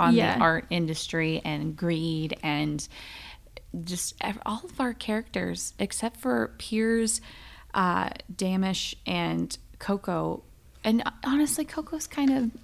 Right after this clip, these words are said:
Speaker 1: airheaded. I wouldn't say airheaded, but all of our main characters are just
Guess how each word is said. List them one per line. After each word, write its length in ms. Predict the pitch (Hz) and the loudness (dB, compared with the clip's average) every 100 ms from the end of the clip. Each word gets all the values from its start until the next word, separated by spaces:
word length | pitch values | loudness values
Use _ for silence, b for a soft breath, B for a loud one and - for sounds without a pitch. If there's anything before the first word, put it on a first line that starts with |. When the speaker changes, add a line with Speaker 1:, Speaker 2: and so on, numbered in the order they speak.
| - | -4
Speaker 1:
airheaded. 440 | 220 214 214 208 202 | 0 2 4 2 2
I 120 | 247 | 6
wouldn't 160 | 262 233 | 8 8
say 100 | - - | 4 -2
airheaded, 380 | 165 151 151 160 B B B B - | -4 -4 -4 -6 B B B B -8
but 100 | - - | -6 -2
all 160 | 277 | -2
of 80 | 311 | 2
our 80 | 294 | 4
main 180 | 247 233 | 4 2
characters 380 | 240 240 220 | -2 -2 -2
are 80 | 208 | -2
just 260 | 185 190 | -4 -4